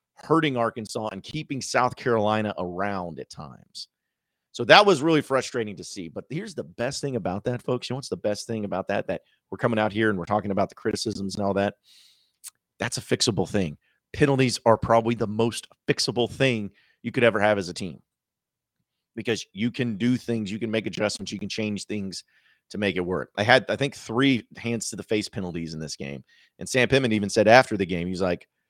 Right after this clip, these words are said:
"You know, we haven't had one of those all practice. We haven't," I was like, "I've watched film of every single drill ever. We've never had that issue. And suddenly we had it today." And honestly, one of them, I think, was the, the key, one of the key ones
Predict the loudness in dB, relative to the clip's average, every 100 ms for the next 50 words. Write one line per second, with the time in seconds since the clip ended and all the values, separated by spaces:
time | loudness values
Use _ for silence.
0 | _ _ _ -8 -4 2 4 4 0 0
1 | -2 0 0 0 0 0 2 0 0 -2
2 | -4 -2 -4 -4 -6 -12 -12 -10 -8 -6
3 | -2 -2 0 -2 -4 -6 -4 -2 -4 -8
4 | -8 -2 -2 -2 -4 -6 -6 -8 -6 0
5 | 2 2 0 -2 -6 -6 -4 -2 -2 0
6 | 0 2 2 0 -2 -2 -4 -6 _ _
7 | _ -20 -10 -6 -4 2 4 4 0 2
8 | 4 4 2 -2 -2 -2 -2 -4 -4 2
9 | 4 4 2 0 -2 -2 -4 -4 -8 _
10 | -10 -10 -12 -8 -6 -6 -8 -10 -8 -6
11 | -6 -8 -12